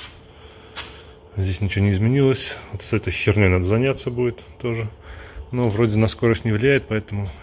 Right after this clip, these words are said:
я с этим тоже окей пока что. Вот такие выходные у простого пацана в Америке. Куча запчастей у меня тут всякая,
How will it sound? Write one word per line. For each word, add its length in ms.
я 180
с 120
этим 200
тоже 300
окей 280
пока 340
что. 180
Вот 160
такие 300
выходные 560
у 120
простого 440
пацана 520
в 100
Америке. 500
Куча 280
запчастей 520
у 60
меня 140
тут 180
всякая, 560